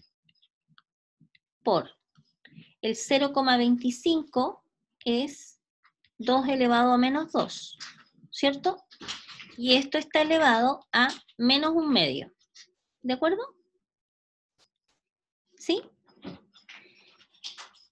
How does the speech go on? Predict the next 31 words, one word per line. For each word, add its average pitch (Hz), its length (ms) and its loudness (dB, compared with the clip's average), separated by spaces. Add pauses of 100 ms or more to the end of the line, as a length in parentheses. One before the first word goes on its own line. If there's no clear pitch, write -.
(120)
Y 233 120 2
ahora, 339 600 4
esa 247 240 0
propiedad 277 460 0
que 240 80 0
acabamos 220 440 0
de 254 100 0
borrar 262 320 2
acá, 247 420 -2
que 240 100 -2
teníamos 226 560 -4
a 226 120 0
elevado 226 420 -2
a 226 60 -4
n 240 440 -2
elevado 220 460 -4
a 311 100 -2
m, 269 460 -2
esto 240 240 -4
es 240 60 4
lo 240 100 2
mismo 247 320 2
que 240 140 -4
a 220 100 0
elevado 226 500 -4
a 214 120 0
n 254 420 0 (1500)
por 311 180 4
m. 175 380 2 (920)
¿De 240 100 -2
acuerdo? 311 320 0